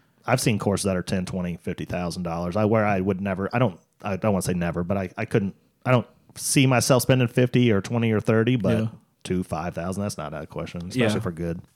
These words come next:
Speaker 1: good,
Speaker 2: So,
Speaker 1: uh,
Speaker 2: so what
Speaker 1: content.
Speaker 2: does somebody do with a naysayer, like the family member that's like, "There's no way that's gonna work," or the, the real estate professional that they know, th-, you know, 'cause most people, when they think real estate professional, they think real estate agent.
Speaker 1: Yeah.
Speaker 2: And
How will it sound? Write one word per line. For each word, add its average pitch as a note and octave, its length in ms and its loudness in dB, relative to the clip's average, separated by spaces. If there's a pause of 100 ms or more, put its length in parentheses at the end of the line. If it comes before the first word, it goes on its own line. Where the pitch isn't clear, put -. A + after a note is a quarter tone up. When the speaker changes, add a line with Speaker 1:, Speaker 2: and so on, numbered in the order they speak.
Speaker 1:
good, F2+ 80 2
Speaker 2:
So, C3 240 6
Speaker 1:
uh, F2 140 -4 (140)
Speaker 2:
so - 160 4
what C3+ 80 4
Speaker 1:
content. G3 180 4
Speaker 2:
does F3 140 4
somebody D#3+ 400 6
do A#2+ 240 4
with A2 140 6
a G#2+ 40 2
naysayer, G#2+ 400 2
like G#2+ 140 2
the G#2+ 80 0
family B2+ 300 4
member A2 260 8
that's G#2+ 200 0
like, G#2+ 140 0
"There's A2 200 0
no A#2 140 6
way A2+ 120 6
that's G#2+ 160 4
gonna G#2+ 120 4
work," G#2+ 260 4
or A2 80 6
the, G#2 180 2 (320)
the A2+ 120 6
real C#3+ 200 6
estate C3+ 260 4
professional A#2+ 540 2
that A2 160 2
they G#2+ 100 2
know, A2 440 4 (560)
th-, G#2 220 -8
you A#2+ 120 2
know, A2+ 100 4
'cause A#2+ 260 2 (120)
most C3 300 4
people, D3 160 4
when C3+ 80 6
they C3+ 60 6
think C3 160 2
real C#3+ 100 6
estate C3+ 180 4
professional, D3 300 4
they B2 80 -4
think B2+ 260 2 (480)
real B2+ 160 6
estate A2+ 260 4
agent. G#2+ 460 2 (320)
Speaker 1:
Yeah. - 100 -4
Speaker 2:
And A2 280 2